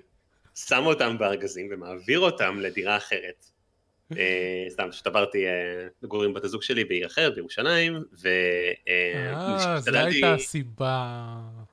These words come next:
Speaker 1: זו הסיבה העיקרית. אה,
Speaker 2: אז
Speaker 1: אה,
Speaker 2: מזל
Speaker 1: אני
Speaker 2: טוב.
Speaker 1: גם ירושלמי במקור, אני מרגיש פה די
Speaker 2: כן, זה אני יודע. אבל אולי
Speaker 1: אה,
Speaker 2: המאזינים לא.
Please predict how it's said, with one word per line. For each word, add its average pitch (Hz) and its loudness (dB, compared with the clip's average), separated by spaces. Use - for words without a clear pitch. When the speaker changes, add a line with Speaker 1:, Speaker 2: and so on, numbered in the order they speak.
Speaker 1:
זו 110 4
הסיבה 110 2
העיקרית. 101 0
אה, 95 0
Speaker 2:
אז 131 -6
Speaker 1:
אה, 123 -8
Speaker 2:
מזל 92 -2
Speaker 1:
אני 87 0
Speaker 2:
טוב. 90 -4
Speaker 1:
גם 95 0
ירושלמי 131 2
במקור, 160 2
אני 95 0
מרגיש 92 -4
פה 104 -6
די 101 0
Speaker 2:
כן, 151 4
זה 170 4
אני 170 -2
יודע. 131 -6
אבל 151 2
אולי 151 4
Speaker 1:
אה, 131 4
Speaker 2:
המאזינים 127 -2
לא. 110 -8